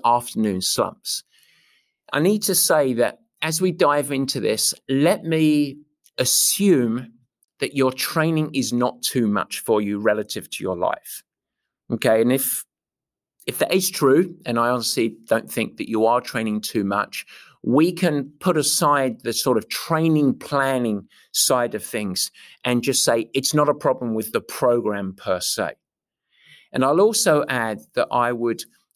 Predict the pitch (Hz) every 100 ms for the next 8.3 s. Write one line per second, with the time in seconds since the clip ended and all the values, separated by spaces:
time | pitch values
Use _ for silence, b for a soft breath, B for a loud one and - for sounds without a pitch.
0 | - 135 160 175 165 - 135 107 107 -
1 | 123 - 117 - - 175 185 170 135 -
2 | 143 135 123 - 131 - 123 113 - 139
3 | 139 127 110 98 98 b b b - 107
4 | 117 135 - 120 - - 120 - - -
5 | 104 101 - - _ _ _ b b b
6 | - 151 151 160 233 175 156 151 139 139
7 | - 139 123 127 131 - 214 196 123 -
8 | - -